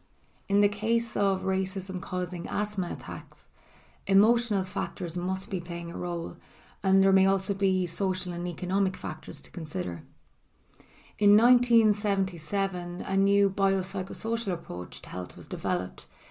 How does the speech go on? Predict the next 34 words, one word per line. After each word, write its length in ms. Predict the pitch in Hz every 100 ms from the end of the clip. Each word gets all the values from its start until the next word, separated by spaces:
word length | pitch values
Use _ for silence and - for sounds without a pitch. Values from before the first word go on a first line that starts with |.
| - - -
yet 160 | 190
it 80 | 202
wasn't 320 | 208 208 196
even 220 | 180 180 175
new 220 | 170 170
then. 380 | 180 170 165 - _ _ - - - _ _ -
Even 560 | 214 202 190 196 196
the 160 | 190 190
physician 640 | 190 185 202 185 185 180
Galen 340 | 190 202 190
of 140 | 180 180
Roman 340 | 202 220 208
times 460 | 196 180 175 170 -
found 360 | - 185 180
that 180 | 180 180
women 360 | 185 185 180 180
who 320 | 170 180 175
were 220 | 170 170
depressed 600 | 170 - 214 226 233 -
were 60 | 190
more 220 | 185 180
likely 260 | 180 - 165
to 80 |
get 160 | 175 160
cancer, 540 | - 226 208 - 156 160 - - - - - - -
and 140 | 202
now 160 | 214 214
we 100 | 208
have 80 | 196
studies 400 | - 196 175 -
to 120 | 185
support 440 | - - 175 175
these 160 | 180 -
claims. 520 | 175 175 - -